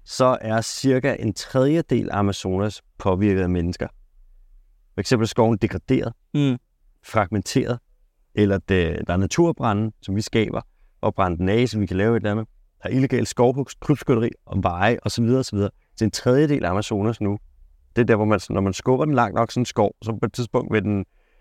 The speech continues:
Speaker 1: ikke ligesom generere nok fugt, og så begynder den at tørre ud, og så har man
Speaker 2: Mm.
Speaker 1: altså det der, hvor man snakker om, øh, Amazonas vil kollapse, ikke?
Speaker 2: Ja, altså fordi der er for meget fugtighed, der forlader skoven, så den, ja, bare simpelthen bare svinder ind.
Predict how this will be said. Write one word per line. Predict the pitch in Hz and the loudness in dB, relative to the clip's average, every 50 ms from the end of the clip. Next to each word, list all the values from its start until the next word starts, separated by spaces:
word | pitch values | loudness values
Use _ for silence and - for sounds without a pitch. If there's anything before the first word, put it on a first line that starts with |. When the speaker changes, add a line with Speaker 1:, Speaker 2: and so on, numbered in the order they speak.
| _ _ _ _ _ - | _ _ _ _ _ -2
Speaker 1:
ikke | 131 139 127 139 | -2 0 2 2
ligesom | 127 127 139 113 | 2 0 0 0
generere | - 143 117 113 101 104 107 | 2 2 2 2 0 -4 -4
nok | 107 117 120 - - | -4 -4 -4 -6 -2
fugt, | - 156 165 - - | 0 0 0 0 -2
og | 131 | -4
så | 107 113 | -4 -2
begynder | 117 110 131 120 | -2 0 0 0
den | 113 110 | 0 -2
at | 95 | -2
tørre | - - 107 104 | 0 0 2 2
ud, | 104 120 131 - - - _ | 2 0 -2 -2 -6 -10 _
og | - | -12
så | - 113 | -8 -6
har | 110 107 | -2 0
man | 123 | 0
Speaker 2:
Mm. | 113 - | 0 -2
Speaker 1:
altså | 85 - 101 - _ - - - | -2 -6 -6 -8 _ -6 -2 -2
det | 95 98 98 | -2 2 4
der, | 113 113 110 | 4 4 4
hvor | 107 | 4
man | 107 107 - | 2 -2 -2
snakker | - 104 101 104 | -2 -2 0 0
om, | 98 90 - 104 | -2 -4 -4 -2
øh, | 104 95 | -2 -2
Amazonas | 90 98 92 - - 98 101 104 - - | -2 -2 -4 -4 -2 -2 -2 -2 -2 -4
vil | 95 | -6
kollapse, | - - 98 82 73 - - - - 131 | -4 -2 -2 -2 -4 -6 -10 -8 -6 -4
ikke? | 135 143 - _ _ _ _ _ _ _ _ _ _ _ _ _ _ _ - | -4 -4 -8 _ _ _ _ _ _ _ _ _ _ _ _ _ _ _ 0
Speaker 2:
Ja, | |
altså | 151 131 127 135 | 0 0 0 0
fordi | 131 143 | 2 4
der | 147 139 | 4 4
er | |
for | 127 - 139 | 4 2 0
meget | 139 139 143 147 - | 2 4 4 2 2
fugtighed, | - 160 135 135 139 135 131 120 | 0 -2 -2 0 0 0 0 0
der | 123 | -2
forlader | - 147 139 135 123 120 | -2 0 0 0 0 0
skoven, | - - 131 120 185 - _ _ _ | -2 -4 -6 -6 -8 -12 _ _ _
så | - 131 | -4 -2
den, | 120 120 113 - _ _ - | -2 -2 -2 -6 _ _ 0
ja, | 139 117 104 - _ _ _ | 0 0 0 0 _ _ _
bare | - - 123 | 4 4 4
simpelthen | - - 131 120 117 101 | 4 2 2 2 2 2
bare | 113 110 | 2 0
svinder | - - 131 127 117 113 | 0 0 0 0 0 0
ind. | 117 - | -2 -4